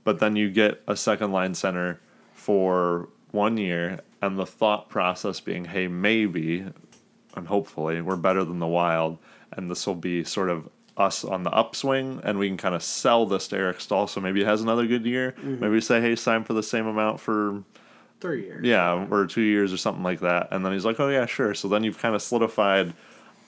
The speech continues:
Speaker 1: a second line, probably transitioning to third line center, but a,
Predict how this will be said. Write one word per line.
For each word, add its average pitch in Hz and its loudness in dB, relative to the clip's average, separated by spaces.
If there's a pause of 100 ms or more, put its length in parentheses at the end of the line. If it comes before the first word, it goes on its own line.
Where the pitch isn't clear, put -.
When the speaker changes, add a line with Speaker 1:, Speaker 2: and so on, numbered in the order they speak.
Speaker 1:
a 113 0
second 123 2
line, 107 2
probably 104 4
transitioning 98 -4
to 90 -2
third 92 -2
line 90 0
center, 92 -2
but 92 2
a, 104 4